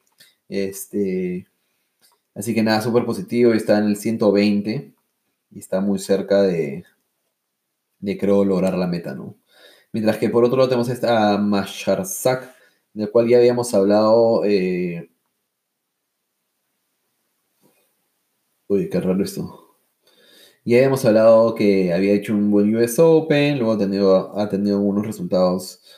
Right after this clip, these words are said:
decentes en Chengdu, y bueno, ahora que ha pasado la fase previa sin muchos problemas. Personalmente creo que iría con Maj-, Masharzak, d-,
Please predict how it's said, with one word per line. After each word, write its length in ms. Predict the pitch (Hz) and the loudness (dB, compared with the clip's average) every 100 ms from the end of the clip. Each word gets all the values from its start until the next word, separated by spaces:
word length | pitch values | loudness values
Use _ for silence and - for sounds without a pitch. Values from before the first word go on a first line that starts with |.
| _ - | _ -6
decentes 480 | 95 104 98 101 | -4 -2 -2 -2
en 100 | 98 | -4
Chengdu, 480 | 87 90 92 110 120 | -4 -4 -2 0 2
y 40 | 110 | 2
bueno, 200 | 95 85 | 0 -2
ahora 240 | 90 95 | -2 -2
que 60 | 95 | -4
ha 60 | |
pasado 300 | 92 90 101 | -6 -2 -2
la 140 | 95 87 | 0 -2
fase 280 | 95 92 90 | -4 -8 -6
previa 320 | 95 95 98 | -4 -2 -2
sin 200 | 90 87 | -4 -10
muchos 280 | 92 90 - | -10 -14 -18
problemas. 560 | 80 76 69 67 _ _ _ - - - - - _ - | -14 -14 -16 -20 _ _ _ -20 -20 -20 -20 -20 _ -2
Personalmente 720 | 120 131 139 160 165 160 151 | 0 2 2 4 2 2 2
creo 140 | 156 | 2
que 200 | 131 113 | 4 2
iría 300 | 110 120 127 | 2 2 0
con 220 | 127 120 | 0 -2
Maj-, 280 | 107 95 - | -2 -4 -10
Masharzak, 960 | 113 107 104 - 101 90 - - 127 104 | -6 -2 -2 -2 -4 -4 -4 -2 -2 -2
d-, 140 | 101 | -6